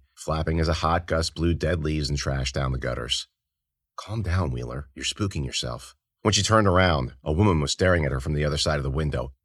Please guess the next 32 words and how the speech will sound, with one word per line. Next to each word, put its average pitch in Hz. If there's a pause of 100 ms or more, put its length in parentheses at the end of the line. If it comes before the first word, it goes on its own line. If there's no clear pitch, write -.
Jesus! - (500)
The 98
woman 139
was 135
pale 110
and 107
sweating, 69 (260)
hugging 101
a 101
thin, 113
rumpled 95
robe 71
to 69
her 67
slouching 78
frame. 65 (560)
Deep, 95
dark 82
pouches 73
hung 82
under 69
her 69
glassy 67
eyes, 65 (240)
and 80
her 82
hair 104
was 101
plastered 95
to 92
her 87
forehead. 69